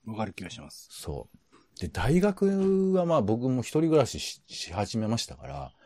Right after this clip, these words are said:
Speaker 2: もうなんていうか
Speaker 1: うん。
Speaker 2: 手当たり次第に買ってたよ、もうなんか。
Speaker 1: うーん。
Speaker 2: まあまあ、手間-、手当たり次第って言っては別にあの、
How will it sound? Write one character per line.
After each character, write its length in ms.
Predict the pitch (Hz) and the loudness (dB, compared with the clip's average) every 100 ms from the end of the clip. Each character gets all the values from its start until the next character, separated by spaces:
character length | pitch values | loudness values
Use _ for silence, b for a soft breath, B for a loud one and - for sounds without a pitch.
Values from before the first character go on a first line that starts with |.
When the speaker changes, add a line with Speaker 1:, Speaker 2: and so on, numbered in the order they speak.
| b b b b _ - | b b b b _ -2
Speaker 2:
も 140 | 101 | 0
う 40 | |
な 120 | 95 117 | 2 2
ん 60 | |
て 80 | 110 | 0
い 20 | |
う 20 | |
か 60 | - | -4
Speaker 1:
う 40 | - | 0
ん。 20 | |
Speaker 2:
手 160 | 113 135 | 4 4
当 60 | |
た 160 | - 202 | 6 6
り 80 | 196 | 8
次 100 | 202 | 8
第 80 | |
に 60 | 107 | 8
買 140 | - | 4
っ 20 | 80 | -4
て 100 | 90 | -4
た 80 | |
よ、 80 | 135 | -4
も 160 | 69 65 | -8 -10
う 20 | |
な 120 | 67 | -12
ん 80 | 67 | -12
か。 180 | 69 - _ _ _ _ _ _ _ - | -12 -14 _ _ _ _ _ _ _ -4
Speaker 1:
う 40 | |
ー 40 | 135 | 0
ん。 680 | 139 135 135 127 123 120 120 | 2 2 0 -2 -2 -4 -2
Speaker 2:
ま 100 | 123 | 0
あ 60 | |
ま 100 | 120 | -2
あ、 40 | 120 | -4
手 100 | 120 | -4
間-、 100 | 147 | -2
手 360 | 175 156 - | -2 -2 4
当 100 | - | 6
た 100 | 180 | 8
り 60 | 190 | 8
次 160 | - 190 | 10 8
第 120 | 202 | 8
っ 20 | |
て 60 | - | 6
言 120 | 110 | 2
っ 40 | |
て 160 | 92 123 | 2 0
は 40 | |
別 220 | 107 117 143 | 4 4 6
に 100 | 139 | 4
あ 60 | |
の、 240 | 127 127 | 4 2